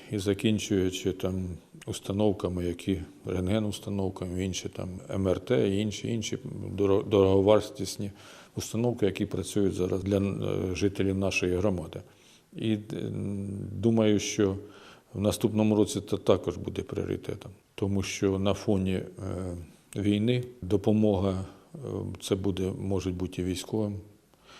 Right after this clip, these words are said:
але і жителям нашої громади, саме медична допомога, щоб вона була якісною.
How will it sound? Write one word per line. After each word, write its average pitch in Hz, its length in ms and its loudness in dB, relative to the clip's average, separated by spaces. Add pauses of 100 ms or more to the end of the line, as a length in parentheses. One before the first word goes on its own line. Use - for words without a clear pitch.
(460)
але 101 460 2 (100)
і 95 340 -2
жителям 98 480 0
нашої 107 360 2
громади, 95 480 -2
саме 117 460 -2 (240)
медична 98 420 0
допомога, 107 480 -2
щоб - 200 -6
вона 95 220 -4
була 95 260 0
якісною. 92 600 -4